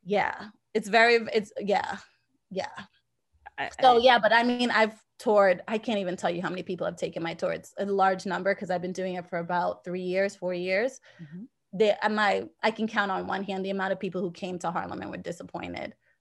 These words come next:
Speaker 1: Like, it is what it is, and it's dope.
Speaker 2: Right. So I know that you've got, um, another base in Atlanta. How
Speaker 1: Yeah.
Speaker 2: do you balance the different regions, and how do the different regions play on,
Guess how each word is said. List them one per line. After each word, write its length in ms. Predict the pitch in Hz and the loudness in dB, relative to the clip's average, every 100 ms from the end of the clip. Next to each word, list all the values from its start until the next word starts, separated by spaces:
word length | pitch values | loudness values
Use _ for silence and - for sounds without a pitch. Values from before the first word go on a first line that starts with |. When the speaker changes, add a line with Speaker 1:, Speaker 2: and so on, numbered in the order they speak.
| - | -2
Speaker 1:
Like, 200 | 196 196 | -2 0
it 80 | 208 | 0
is 180 | 202 | 0
what 140 | 190 185 | -2 0
it 120 | 185 | 0
is, 240 | 202 202 | 0 0
and 120 | 185 170 | -2 -6
it's 200 | 170 - | -8 -8
dope. 120 | - | -6
Speaker 2:
Right. 160 | 131 - _ _ _ _ _ _ - _ | -6 -10 _ _ _ _ _ _ -20 _
So 380 | - 214 180 135 - _ _ _ _ _ _ | 0 2 2 -2 -12 _ _ _ _ _ _
I 60 | 196 | 0
know 160 | 214 220 | 2 2
that 220 | 226 226 | 0 -4
you've 200 | 214 196 | -10 -2
got, 340 | 190 175 - - | 2 4 2 -2
um, 540 | 160 160 156 147 151 165 _ _ _ _ _ - | 0 2 0 -2 -10 -16 _ _ _ _ _ -6
another 280 | 185 180 180 | -2 0 0
base 400 | 180 156 156 - | 0 -2 -2 -8
in 260 | 156 151 143 143 | -6 -6 -4 -2
Atlanta. 760 | 139 139 151 135 - 117 - - | -2 0 -2 -2 -4 -8 -8 -8
How 280 | 233 233 | 4 6
Speaker 1:
Yeah. 100 | 226 | 6
Speaker 2:
do 60 | 214 214 | 4 -2
you 300 | 202 190 - | -8 -6 -2
balance 540 | 180 180 175 175 175 | 0 2 0 -4 -6
the 120 | - 165 | -8 -6
different 480 | 170 170 180 143 | -4 -4 -4 -8
regions, 560 | 156 196 190 143 131 135 | -6 -6 -4 -6 -6 -6
and 120 | 143 | -6
how 220 | 180 185 | -2 0
do 180 | 190 202 | 0 0
the 120 | 175 | -4
different 440 | 165 175 175 139 139 | -4 -4 -4 -8 -6
regions 720 | 185 202 165 151 151 151 - _ _ _ | -6 -6 -4 -2 -4 -6 -14 _ _ _
play 440 | - 180 165 160 - | -2 2 2 0 -4
on, 580 | 160 151 139 135 143 | -4 -2 -2 -4 -8